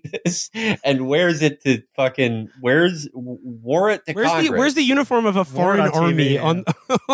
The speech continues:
Speaker 2: <laughs> on the s-, floor of Congress?
Speaker 1: I
Speaker 2: Which is
Speaker 1: feel
Speaker 2: not
Speaker 1: like
Speaker 2: something I
Speaker 1: fucking
Speaker 2: personally give a shit about, but I can imagine someone else making a, a, a concern out of it.
Speaker 1: I feel like foreign army, at least for what he did, is stretchy. Like, I,
Speaker 2: <laughs>
Speaker 1: foreign
Speaker 2: Yeah.
Speaker 1: U P,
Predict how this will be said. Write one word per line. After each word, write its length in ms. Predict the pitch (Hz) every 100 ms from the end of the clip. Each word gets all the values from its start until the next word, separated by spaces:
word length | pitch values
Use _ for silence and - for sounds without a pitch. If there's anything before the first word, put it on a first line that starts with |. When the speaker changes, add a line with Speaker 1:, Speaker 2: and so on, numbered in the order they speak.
| 254
Speaker 2:
<laughs> 20 | -
on 160 | 269
the 60 | 262
s-, 240 | - - -
floor 320 | - 220 220
of 100 | 196
Congress? 520 | - 180 175 151 123 - - -
Speaker 1:
I 80 | 220
Speaker 2:
Which 80 | 277
is 60 |
Speaker 1:
feel 80 | 381
Speaker 2:
not 60 | 466
Speaker 1:
like 60 | 370
Speaker 2:
something 260 | 277 240
I 140 | 220 254
Speaker 1:
fucking 120 | 220
Speaker 2:
personally 380 | 202 233 - 170
give 160 | 151 139
a 60 |
shit 180 | 131 143
about, 400 | 131 131 131 139 _ _ -
but 240 | 185 175
I 120 | 196 175
can 100 | 220
imagine 320 | 214 202 196
someone 240 | 190 170
else 180 | 175 165
making 300 | 165 139 135
a, 460 | 123 123 139 127 139
a, 60 | 131
a 240 | 127 127
concern 480 | - 160 - 143 135
out 140 | 123
of 80 | 123
it. 180 | 123 131 _
Speaker 1:
I 140 | 208 226
feel 240 | 302 330
like 180 | 359 -
foreign 400 | - 202 208 143
army, 840 | 113 139 139 139 131 120 110 98 _ -
at 140 | 135
least 280 | 147 156 -
for 100 | 165
what 200 | 123 117
he 260 | - 101 104
did, 360 | 120 131 127
is 320 | - 92 92 -
stretchy. 600 | - - 98 95 - -
Like, 300 | 123 110 -
I, 280 | 117 123 135 214
Speaker 2:
<laughs> 80 | -
Speaker 1:
foreign 300 | 120 277 -
Speaker 2:
Yeah. 60 | -
Speaker 1:
U 160 | 107 -
P, 220 | - 160